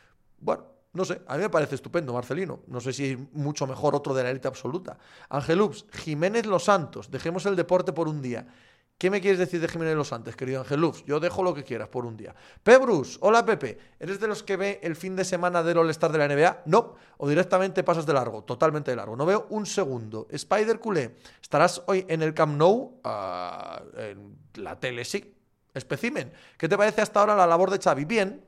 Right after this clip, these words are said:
bien, bien, bien. Me parece que es mejor equipo que el de Koeman. Es verdad que han fichado y que por lo tanto, y recuperado a Pedri, ¿eh? Que es súper crucial. Pero bueno, sí, irregular, un equipo que no es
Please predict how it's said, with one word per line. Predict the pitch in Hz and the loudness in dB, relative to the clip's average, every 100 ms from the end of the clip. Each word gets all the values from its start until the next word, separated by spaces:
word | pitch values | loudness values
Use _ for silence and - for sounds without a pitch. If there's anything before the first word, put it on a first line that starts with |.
| _ - | _ -4
bien, | 208 175 | -2 0
bien, | 147 147 | 0 0
bien. | 151 - - | -4 -6 -6
Me | 139 | -4
parece | 151 | -2
que | 175 | -2
es | 170 | -2
mejor | 170 - 185 - - - - | -2 2 4 4 0 -18 -8
equipo | - 165 180 170 | -4 -2 -2 0
que | 165 | 2
el | 151 | 2
de | 151 | 2
Koeman. | 185 214 | 2 2
Es | 143 | 2
verdad | 131 139 165 | 2 2 2
que | 135 | -2
han | 123 | -4
fichado | 131 156 180 233 | -2 2 4 2
y | |
que | 143 | -4
por | 123 | -6
lo | 120 | -2
tanto, | 143 147 123 110 - - | -2 0 -2 -6 -10 -10
y | 139 | -6
recuperado | 123 117 123 123 | -4 -2 0 2
a | 113 | 2
Pedri, | 147 123 113 | 2 2 0
¿eh? | 143 147 | -2 -2
Que | |
es | 123 | -4
súper | - 127 120 | -4 -4 -4
crucial. | 120 123 160 208 | -4 2 2 4
Pero | 240 269 | 4 6
bueno, | 170 254 | 4 0
sí, | - 180 294 - | -4 -6 -6 -4
irregular, | 160 170 151 165 196 220 240 - - _ | 2 4 4 6 8 8 4 0 -8 _
un | - 147 143 | -14 -6 -2
equipo | 139 156 156 | -2 -2 0
que | 151 | 2
no | 151 160 | 4 4
es | 156 156 | 4 0